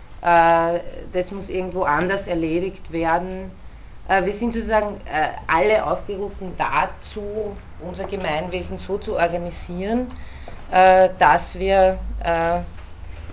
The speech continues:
diese Bedingungen für jeden schaffen können.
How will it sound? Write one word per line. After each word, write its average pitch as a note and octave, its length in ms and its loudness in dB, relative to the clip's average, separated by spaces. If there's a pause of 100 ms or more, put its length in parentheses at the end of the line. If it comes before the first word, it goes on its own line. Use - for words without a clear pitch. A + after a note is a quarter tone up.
(180)
diese G3+ 200 0
Bedingungen G#3 680 0 (120)
für G#3 120 -2
jeden F3+ 460 0 (240)
schaffen D3 460 0
können. C3 200 -10